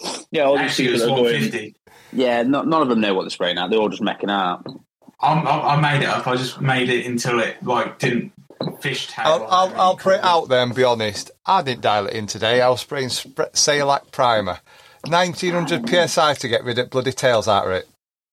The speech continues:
Speaker 1: That,
Speaker 2: Yeah,
Speaker 1: look,
Speaker 2: see.
Speaker 1: I've got one better, Scott. I don't even know what I sprayed my kitchen at today. I just turned it on and then looked at the fan pattern and went, "Yeah, that looks all right." And
Speaker 3: <laughs>
Speaker 1: guess what? It looks all right.
Speaker 3: <laughs>
Speaker 1: I, I wouldn't be able to
Speaker 2: Okay.
Speaker 1: tell you. I would not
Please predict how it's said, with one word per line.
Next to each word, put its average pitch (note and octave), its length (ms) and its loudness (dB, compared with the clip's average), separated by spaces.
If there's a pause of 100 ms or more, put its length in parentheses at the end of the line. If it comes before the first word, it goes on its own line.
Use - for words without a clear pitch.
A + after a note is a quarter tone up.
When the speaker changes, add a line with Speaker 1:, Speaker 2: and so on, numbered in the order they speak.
(180)
Speaker 1:
That, - 160 -2
Speaker 2:
Yeah, D3 340 -2
Speaker 1:
look, D3+ 160 2
Speaker 2:
see. C#3 120 -8 (600)
Speaker 1:
I've C3+ 200 2
got C3 140 2
one A#2 100 2
better, A2 240 2
Scott. G2+ 320 -2
I A#2+ 100 2
don't A2 140 2
even A#2 200 2
know B2 140 2
what G#2 140 0
I G2 100 2
sprayed F#2+ 280 -4
my F#2+ 140 -2
kitchen - 300 -8
at G2 140 -4
today. F#2+ 360 0
I G2 160 0
just G2 260 -4
turned A2+ 320 2
it G#2 100 0
on G2+ 320 -2 (440)
and G2 180 -4
then F#2+ 360 0 (320)
looked A#2+ 300 2
at - 80 2
the - 40 -6
fan F#2+ 220 0
pattern G2+ 300 0
and G#2 80 2
went, G2 140 0
"Yeah, A2 200 2
that F#2 160 0
looks F2 160 -6
all F#2+ 140 2
right." G2+ 240 0
And G2+ 200 -2 (200)
Speaker 3:
<laughs> - 840 -2
Speaker 1:
guess - 240 -2
what? C#3 300 2
It A2+ 60 2
looks A#2 220 0
all B2 140 4
right. C3+ 340 0 (220)
Speaker 3:
<laughs> - 0 - (920)
Speaker 1:
I, A#2+ 160 -2
I C3 200 2
wouldn't C#3 200 2
be C3+ 60 2
able C#3 100 2
to D#3 40 -2
Speaker 2:
Okay. C3+ 40 -4
Speaker 1:
tell D#3+ 180 4
you. C#3+ 140 2
I B2 200 2
would C3+ 240 -2
not C3+ 180 -2